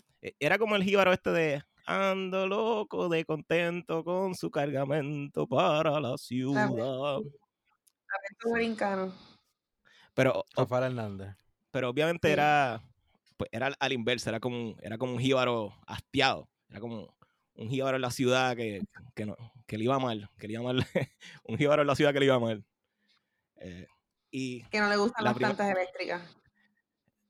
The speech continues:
Speaker 1: la primera línea, ¿verdad?, de, de esa pieza es como que,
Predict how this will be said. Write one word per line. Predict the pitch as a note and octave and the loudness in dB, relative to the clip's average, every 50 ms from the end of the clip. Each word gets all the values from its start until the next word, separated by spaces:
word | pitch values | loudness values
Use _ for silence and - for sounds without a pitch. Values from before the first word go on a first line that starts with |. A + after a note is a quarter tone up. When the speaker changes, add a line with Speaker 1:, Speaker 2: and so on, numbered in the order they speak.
| _ _ _ _ - | _ _ _ _ -6
Speaker 1:
la | A#2+ B2 B2 | -4 -2 -2
primera | B2 B2 A#2+ C3+ D3+ E3 F3 | -2 0 0 2 2 2 2
línea, | F#3+ G3+ G3 F#3 F3 E3 D#3 | 2 2 2 2 4 4 4
¿verdad?, | C#3+ D3 D#3+ D#3+ D#3 D3 | 4 4 4 4 4 4
de, | C3 | 0
de | A#2+ A#2+ | 0 -2
esa | A#2 A#2+ D3+ C3+ | 0 0 0 0
pieza | C#3 C#3+ D3 C#3+ C3 - C3+ B2+ B2+ C3 | 0 0 0 0 0 0 0 2 0 0
es | B2+ | -2
como | - D3 C3 B2+ B2 | -2 -2 0 0 -2
que, | A#2+ A2+ A2+ - | -2 -6 -8 -10